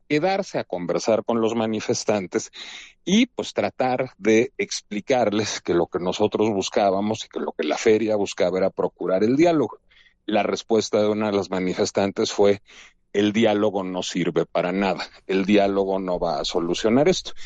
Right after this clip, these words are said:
Y en ese momento, pues, ya Maruán, Neif y Jacobo claudicaron y se retiraron también del salón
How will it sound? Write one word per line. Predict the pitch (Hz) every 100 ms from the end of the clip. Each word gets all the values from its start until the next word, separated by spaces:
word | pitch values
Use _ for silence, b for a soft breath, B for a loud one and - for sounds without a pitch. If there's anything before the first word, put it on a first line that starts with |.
| B B B
Y | 139
en | 180 214
ese | 214 240
momento, | 220 214 165 160 160
pues, | -
ya | 104 104 -
Maruán, | 92 82 95 104 107
Neif | 101 101
y | 101
Jacobo | - 98 117 107 92
claudicaron | 87 80 87 - 123 117 98 B B B _
y | 143
se | 143 104
retiraron | 82 78 82 82 95 95 101
también | 95 101 107 110
del | 117
salón | - 135 131